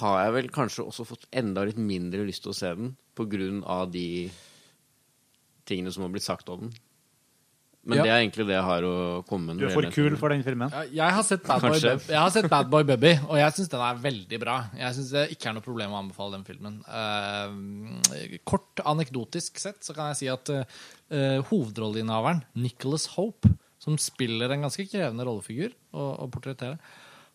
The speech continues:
Speaker 2: han har også vært, eh, han har undervist i, eh, skuespill på film på en del filmskoler rundt omkring i Norge, og, eh, besøkte filmskolen i Kabelvåg, Lofoten, da jeg gikk der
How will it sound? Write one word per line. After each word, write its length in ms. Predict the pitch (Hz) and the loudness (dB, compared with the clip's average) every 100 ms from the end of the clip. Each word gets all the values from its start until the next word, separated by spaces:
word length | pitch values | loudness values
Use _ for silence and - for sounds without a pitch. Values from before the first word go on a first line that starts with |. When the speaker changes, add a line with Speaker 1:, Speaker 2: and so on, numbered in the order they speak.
| - | 4
Speaker 2:
han 180 | 147 165 | 6 8
har 160 | 151 175 | 4 2
også 460 | - - 156 156 151 | 0 0 2 4 2
vært, 380 | 143 - _ 139 | 0 -4 _ -6
eh, 600 | 143 139 135 135 135 135 | -2 0 -2 -2 -4 -4
han 20 | 127 | 0
har 160 | 165 | 0
undervist 720 | 165 135 123 180 - - - - | 0 2 2 0 -4 -12 -14 -4
i, 320 | 131 127 127 | -2 0 0
eh, 600 | 123 123 120 120 123 127 131 | -2 -2 -4 -6 -8 -10 -10
skuespill 420 | - 120 - 98 | -10 -12 -10 -12
på 120 | 120 | -10
film 240 | - 202 180 _ | -8 -8 -8 _
på 100 | - 131 | -6 -4
en 40 | |
del 160 | 117 110 | -2 -2
filmskoler 480 | 107 95 - 107 | -4 -6 -8 -8
rundt 160 | 110 - | -8 -8
omkring 220 | 110 110 | -8 -8
i 20 | |
Norge, 240 | 113 104 135 - | -6 -8 -10 -10
og, 280 | 139 - - _ 135 | -10 -10 -16 _ -8
eh, 100 | 120 | -4
besøkte 500 | - 127 - - 127 | -2 -2 -2 -4 -4
filmskolen 560 | 110 101 117 113 120 | -4 -6 -4 -4 -2
i 160 | 120 117 | -4 -4
Kabelvåg, 460 | - 101 107 156 151 | -2 -2 -2 -4 -4
Lofoten, 460 | 117 104 - 196 | -6 -8 -12 -8
da 100 | 151 | -4
jeg 200 | 127 101 | -2 -4
gikk 40 | - | -6
der 140 | 185 | -10